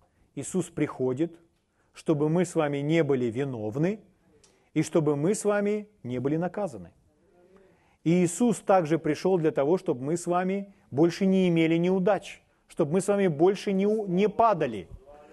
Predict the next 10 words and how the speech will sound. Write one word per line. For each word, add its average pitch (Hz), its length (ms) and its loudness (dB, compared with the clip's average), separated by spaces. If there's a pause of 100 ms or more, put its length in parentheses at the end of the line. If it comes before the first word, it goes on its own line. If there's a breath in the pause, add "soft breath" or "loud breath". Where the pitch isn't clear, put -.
(200)
чтобы 180 260 4
мы 240 100 8
больше 220 320 4
не 208 120 4
падали, 139 440 4
чтобы 156 260 -2
мы 208 100 2
не 208 160 4
были 190 240 2
виновны, 135 760 -2